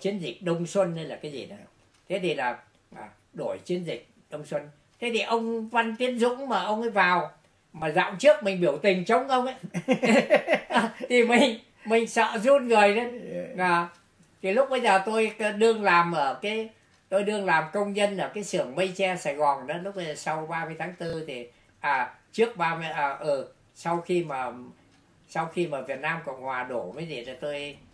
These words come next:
Speaker 1: tôi tị nạn ở trong một cái làm công nhân ở đó, cả gia đình tôi vào trong đó. Thì mình mới thấy cái ông Văn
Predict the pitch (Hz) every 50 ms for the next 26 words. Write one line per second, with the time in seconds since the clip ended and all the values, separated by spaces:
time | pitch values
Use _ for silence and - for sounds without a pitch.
0 | _ _ _ - 147 147 147 147 - 160 147 - 123 139 139 135 123 120 110 101
1 | 101 - 160 147 143 139 127 117 - 139 131 131 135 120 113 110 - - 147 143
2 | 143 147 151 139 131 110 98 120 123 131 - - - 185 185 - 139 131 120 120
3 | 113 107 104 - 131 127 117 117 107 95 - - 131 120 117 107 - - - -
4 | - - - - - - 147 143 139 135 - - _ _ - - - - - -
5 | - - - - _ - _ _ _ _ _ _ _ _ _ _ _ _ _ -
6 | - 170 170 165 185 220 220 202 208 226 254 262 262 - 240 233 226 208 202 202
7 | 202 196 214 202 196